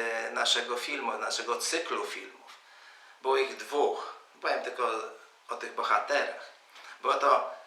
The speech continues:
prima ballerina absoluta imperatorskich teatrów z Sankt Petersburga, Polka Matylda, Matylda Krzesińska. Druga, druga osoba naszych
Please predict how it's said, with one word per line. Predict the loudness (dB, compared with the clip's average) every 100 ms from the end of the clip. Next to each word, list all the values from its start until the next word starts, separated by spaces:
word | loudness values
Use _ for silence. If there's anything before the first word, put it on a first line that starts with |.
| -18 -4
prima | 4 8 10
ballerina | 12 10 8 6 8 8
absoluta | 8 6 4 2 4 2 2 -6 -10 -2 -2 -2 -4 -8 -12 -8
imperatorskich | -2 4 4 4 0 -2 -6 0
teatrów | 6 6 6 0 -8 -12 -18 -16
z | -8 -2
Sankt | 0 0 -4
Petersburga, | -4 -4 -6 -4 -4 -2 -2 -2 -14 -20 -20 _ 6
Polka | 8 8 6 4 4 -2 -2
Matylda, | 6 6 6 0 2 2 2 -4
Matylda | -4 -4 -6 -4
Krzesińska. | -2 0 -2 -4 -6 -6 -8 -14 -20 -20 _ _ _ _ -16 -16 -16 -20 -20 -20
Druga, | -14 -2 0 4 4 4 0 -6
druga | -6 0 2
osoba | 2 0 -2 -4
naszych | -4 0 0 -2 -10